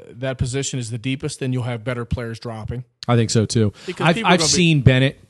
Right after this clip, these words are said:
Speaker 2: um, tied to, to Baltimore just because of the Maryland ties and
Speaker 1: Sure.
Speaker 2: everything else, um, and it seems to be kind of a natural fit. Um,
Speaker 1: Yeah, I mean, I, I
Speaker 2: I could see
Speaker 1: wouldn't
Speaker 2: it
Speaker 1: fi-,
Speaker 2: working.
Speaker 1: I, I, I honestly, I, before the season, before the draft, I'd never heard of him, so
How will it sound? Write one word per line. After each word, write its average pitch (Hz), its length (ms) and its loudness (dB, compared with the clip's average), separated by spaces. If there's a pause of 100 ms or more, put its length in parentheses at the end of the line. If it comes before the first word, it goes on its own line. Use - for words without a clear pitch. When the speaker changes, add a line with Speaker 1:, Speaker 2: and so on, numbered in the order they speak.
Speaker 2:
um, 117 280 -2
tied 120 300 -2
to, 117 220 0
to - 200 -2
Baltimore 135 640 2
just - 160 -6
because 113 220 -2
of 117 60 2
the 117 60 2
Maryland 113 440 -2
ties 117 340 -2
and - 80 4
Speaker 1:
Sure. - 40 4
Speaker 2:
everything 123 340 2
else, 131 320 0
um, 113 300 0
and 117 120 -4
it 107 100 -4
seems 120 240 -4
to - 40 -20
be 110 160 -4 (440)
kind 117 120 -8
of 104 80 -6
a - 20 -6
natural 104 360 -10
fit. 131 280 -10 (380)
Um, 110 160 -2
Speaker 1:
Yeah, 180 200 6
I 139 40 2
mean, 147 140 2
I, 151 180 0
I 147 120 2
Speaker 2:
I 151 40 4
could 143 100 2
see 131 140 6
Speaker 1:
wouldn't 131 60 2
Speaker 2:
it - 40 -6
Speaker 1:
fi-, - 60 0 (160)
Speaker 2:
working. 147 80 -4
Speaker 1:
I, - 160 -16
I, 123 340 -6
I - 60 -10
honestly, 139 580 -2
I, 120 220 -6
before 120 340 -10
the 107 120 -10
season, 110 400 -6
before 110 360 -6
the 107 140 10
draft, 120 340 2
I'd 113 120 -4
never 110 160 -4
heard 117 200 -4
of 101 120 -8
him, 101 100 -10 (100)
so 113 360 -6